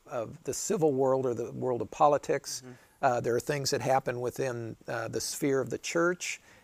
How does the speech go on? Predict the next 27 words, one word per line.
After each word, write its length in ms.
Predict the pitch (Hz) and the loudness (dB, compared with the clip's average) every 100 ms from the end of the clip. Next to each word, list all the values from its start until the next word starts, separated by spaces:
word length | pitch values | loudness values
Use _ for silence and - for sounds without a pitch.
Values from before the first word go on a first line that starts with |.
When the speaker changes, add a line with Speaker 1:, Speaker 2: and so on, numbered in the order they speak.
| - | -6
Speaker 1:
and 180 | 151 175 | -4 0
there 140 | 165 | -2
are 60 | 127 | -2
things 260 | 151 135 | -4 -4
that 140 | 135 123 | -4 0
happen 320 | 127 - 131 | -2 -2 -6
in 60 | 123 | -6
the 60 | |
sphere 320 | - - 127 123 | -8 -4 -4 -4
of 80 | |
the 80 | 120 | -6
family. 580 | - 143 143 127 - 123 | -4 -4 -4 -6 -10 -12
Speaker 2:
Yeah. 200 | 135 117 - - _ - | -6 -6 -8 -20 _ -4
Speaker 1:
Uh, 300 | 131 123 117 | 0 0 0
but 200 | 147 135 | -2 2
that 200 | 127 151 | 2 4
reconciliation 1080 | 156 156 131 170 139 131 143 151 147 123 | 4 2 -2 0 2 4 4 2 -4 -6
takes 260 | - 113 - | -4 -4 -2
place 300 | 180 143 - | -2 0 -2
in 100 | 139 | -4
all 200 | 139 156 | -2 -2
of 60 | |
those 340 | 127 123 - - | -2 -6 -8 -14
s-, 40 | - | -18
spheres, 680 | - - - 160 - - 165 | -12 -6 -2 0 0 -4 -6
Speaker 2:
Mm-hmm. 220 | 147 165 220 - | -6 -8 -8 -10
Speaker 1:
um, 520 | 156 131 113 113 107 | -4 -2 -2 -4 -10